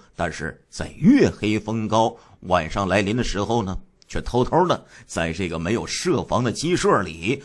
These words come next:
就偷吃主人的鸡。哎，这童话呢，虽然是说给孩子听的，可是这个童话同样告诉了我们一个哲理呀，你得当心那些以保卫身份出现的那些窃贼呀。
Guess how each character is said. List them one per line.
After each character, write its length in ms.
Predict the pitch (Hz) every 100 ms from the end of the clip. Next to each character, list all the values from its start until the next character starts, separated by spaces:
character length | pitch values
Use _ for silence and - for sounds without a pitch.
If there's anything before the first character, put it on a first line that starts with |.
| -
就 160 | - 80
偷 320 | - 120 127
吃 240 | - 123 120
主 320 | - - 73
人 200 | 85 123
的 120 | 90
鸡。 480 | - - 196 196 - _ _ _ _
哎， 300 | 98 - - _ - _
这 120 | 101
童 240 | 98 101 123
话 220 | 147 143
呢， 240 | 117 104 -
虽 240 | - - 98
然 220 | 90 95
是 140 | 101
说 200 | 85 -
给 140 | 90 73
孩 320 | - 78 95
子 140 | 101
听 260 | - 78 71
的， 100 | 85 - _ _ _ _
可 180 | - 85
是 260 | 107 - - -
这 220 | - 185 202
个 80 |
童 260 | 147 120 139
话 260 | 180 143 - _ -
同 240 | - 190
样 200 | 190 135
告 200 | 151 127
诉 100 | 95
了 60 | 87
我 120 | 76
们 140 | 82
一 80 | 87
个 100 | 90
哲 220 | 80 98
理 200 | 123 -
呀， 140 | - - - _ _ _ - - -
你 120 | 104
得 140 | 135 104
当 220 | 147 143
心 440 | 127 147 143 120 - _
那 220 | - 123 107
些 180 | 107
以 140 | 113 139
保 320 | 135 95 95
卫 280 | 131 190 147
身 300 | - 127 123
份 280 | 120 92 - _ _
出 320 | - 139 131
现 200 | 123 113
的 80 | 90
那 140 | 87
些 180 | - 90
窃 280 | 82 - 78
贼 280 | 69 - 71
呀。 180 | 67